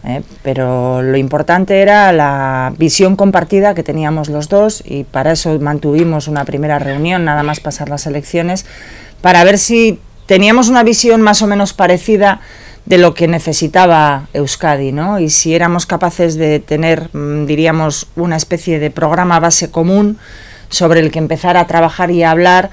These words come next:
en las diferentes instituciones entre los dos partidos políticos.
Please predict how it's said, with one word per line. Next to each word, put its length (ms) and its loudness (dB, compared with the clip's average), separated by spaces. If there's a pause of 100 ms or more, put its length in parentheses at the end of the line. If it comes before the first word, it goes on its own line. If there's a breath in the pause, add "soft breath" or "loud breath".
(140 loud breath)
en 100 -6
las 120 -2
diferentes 460 -2
instituciones 640 -4
entre 220 -6
los 200 -2
dos 380 0
partidos 560 -4
políticos. 680 -4